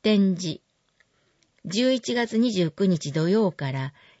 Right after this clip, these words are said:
十二月七日日曜、十時から十七時。最終日は十五時まで。市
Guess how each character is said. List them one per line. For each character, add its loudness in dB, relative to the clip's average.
十 4
二 4
月 0
七 2
日 -2
日 -2
曜、 -4
十 0
時 -2
か -6
ら -4
十 2
七 -6
時。 -10
最 -2
終 2
日 -2
は -2
十 2
五 -2
時 -8
ま -4
で。 -16
市 -4